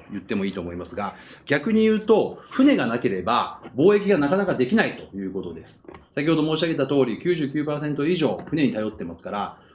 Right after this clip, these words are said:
船がなくなれば貿易もできなくなっちゃうと。我々の生活が成り立たなくなる恐れがあるということです。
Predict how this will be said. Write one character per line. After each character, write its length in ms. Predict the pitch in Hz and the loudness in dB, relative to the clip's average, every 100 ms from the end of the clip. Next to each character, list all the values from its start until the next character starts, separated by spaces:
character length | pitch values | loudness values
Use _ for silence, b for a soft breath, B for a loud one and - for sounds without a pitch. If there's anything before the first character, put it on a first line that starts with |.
| _ | _
船 240 | 214 190 | 2 2
が 340 | 185 185 180 120 | 4 2 -2 -4
な 120 | 131 | -4
く 80 | 135 | -2
な 100 | 147 | 0
れ 140 | 117 | 0
ば 280 | 123 120 98 | 0 0 0
貿 160 | 123 185 | 4 4
易 140 | 185 | 4
も 100 | 180 | 2
で 80 | 117 | 0
き 80 | 175 | 0
な 100 | 175 | -2
く 60 | |
な 100 | 110 | -2
っ 60 | 90 | -6
ち 100 | - | -12
ゃ 40 | |
う 40 | 80 | -16
と。 200 | - - _ | -16 -20 _
我 160 | 131 170 | 0 4
々 180 | 180 | 4
の 180 | 175 175 | 4 0
生 180 | 165 165 | 0 0
活 180 | 165 165 | 0 0
が 80 | 127 | 0
成 80 | |
り 60 | 120 | 2
立 140 | 147 | 2
た 80 | 190 | 2
な 120 | 190 | 2
く 60 | 143 | 0
な 100 | 107 | -2
る 120 | 92 | -6
恐 180 | 92 117 | -4 -4
れ 100 | 104 | -4
が 80 | 82 | -6
あ 40 | |
る 60 | 80 | -10
と 100 | 82 | -12
い 160 | 92 | -8
う 40 | 90 | -8
こ 80 | 85 | -8
と 80 | |
で 60 | 82 | -12
す。 220 | 80 - | -14 -16